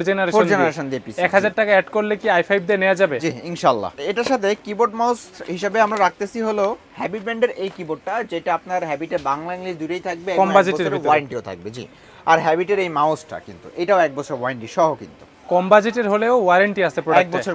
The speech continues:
Speaker 2: করে ওয়ারেন্টি থাকবে, জি।
Speaker 1: জি।
Speaker 2: আর এটার সাথে আমরা মনিটর হিসেবে দিচ্ছি Gigasonic ব্র্যান্ডের সতেরো ইঞ্চি একটা ব্র্যান্ড নিউ মনিটর, যেটা সম্পূর্ণ ব্র্যান্ড নিউ থাকবে এবং এক বছরের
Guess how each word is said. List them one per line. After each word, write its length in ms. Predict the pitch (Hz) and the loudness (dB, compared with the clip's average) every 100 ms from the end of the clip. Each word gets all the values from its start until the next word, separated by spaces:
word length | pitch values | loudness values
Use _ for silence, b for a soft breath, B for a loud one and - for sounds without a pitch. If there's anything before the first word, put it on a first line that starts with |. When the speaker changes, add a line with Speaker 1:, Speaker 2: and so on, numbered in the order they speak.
| 160 | 0
Speaker 2:
করে 100 | 151 | 0
ওয়ারেন্টি 280 | 139 139 117 - | 0 -4 -6 -12
থাকবে, 200 | 117 76 - | -12 -8 -8
জি। 80 | 139 | -8
Speaker 1:
জি। 60 | 135 | 0
Speaker 2:
আর 240 | 185 180 180 - | 8 10 8 2
এটার 180 | 185 208 | -4 -2
সাথে 200 | 226 220 220 202 - - | -4 -2 0 -2 -8 -10
আমরা 140 | 180 196 | -2 0
মনিটর 220 | 170 190 220 | 0 0 -2
হিসেবে 180 | 240 226 | 0 -4
দিচ্ছি 180 | 220 240 160 | -4 -8 -10
Gigasonic 420 | 156 214 240 233 | -2 -2 0 -2
ব্র্যান্ডের 240 | 226 226 214 | 2 2 2
সতেরো 300 | 165 156 208 220 | -2 0 -2 0
ইঞ্চি 120 | 226 | -2
একটা 120 | 214 190 | -2 -4
ব্র্যান্ড 220 | 143 156 175 | 2 0 2
নিউ 80 | 202 | -4
মনিটর, 260 | 185 180 | -4 -4
যেটা 200 | 185 170 170 | -4 -4 -4
সম্পূর্ণ 320 | 175 175 208 220 175 | -8 -8 -6 -6 -2
ব্র্যান্ড 200 | 165 180 | -4 -2
নিউ 100 | 208 208 | -6 -4
থাকবে 180 | 208 214 | -4 -4
এবং 80 | 202 151 | -4 -6
এক 60 | 175 175 | -6 -8
বছরের 280 | 185 208 | -10 -6